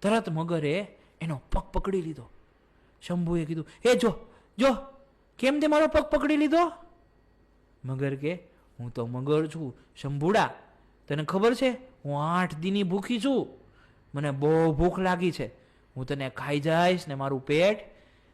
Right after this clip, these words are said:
ભરી લઈશ." શંભુડો ડરી ગયો.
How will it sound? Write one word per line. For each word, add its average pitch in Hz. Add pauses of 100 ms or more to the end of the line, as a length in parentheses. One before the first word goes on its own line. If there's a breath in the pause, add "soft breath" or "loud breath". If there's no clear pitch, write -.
(240 soft breath)
ભરી 147
લઈશ." 135 (920 soft breath)
શંભુડો 127 (220)
ડરી 127
ગયો. 117